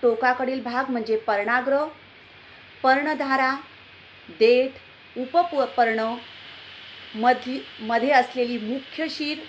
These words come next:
म्हणजेच मध्य शीर आणि उपशिरा. वनस्पतीचा पुढचा अवयव आहे फूल.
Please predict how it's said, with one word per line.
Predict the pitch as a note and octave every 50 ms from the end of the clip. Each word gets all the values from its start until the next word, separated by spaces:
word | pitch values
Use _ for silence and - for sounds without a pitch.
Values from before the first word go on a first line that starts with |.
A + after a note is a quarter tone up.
| - -
म्हणजेच | A3+ A3+ G#3+ A3+ A3 A3+
मध्य | G#3+ G#3 G#3+ A3 G#3+ - B3+ C4+ C4+
शीर | C4+ - C#4 C#4+ D4 D4 - - - - - - - - -
आणि | G#3+ G#3+ A3 A3+ A#3 B3+ C4 - - - - - -
उपशिरा. | A3+ G#3+ - A3+ A3+ A3 - G#3 F3 F3 F3 D#3+ C3+ - - - - - - - - - - - - - - - - - - - - - - - - - - - - - - - - - - - - - - - - - - - - - - -
वनस्पतीचा | B3+ C#4+ D#4+ F#4 F#4 - F4 D#4 - D#4 D4+ - E4 D4 D4
पुढचा | D4+ D4 - C4 A#3+ A#3+ A#3 - C4 B3+ B3+ C4+ C4+ - - - - - - - - - - - - - -
अवयव | G#3+ A3 A3 A#3 A#3 A#3+ A#3 A#3
आहे | A3 G#3 G#3 G#3 G#3+ G#3 A3 A#3+ - - - - - - - - - - - - - - - - - -
फूल. | - C4 A#3+ A3+ C4 E4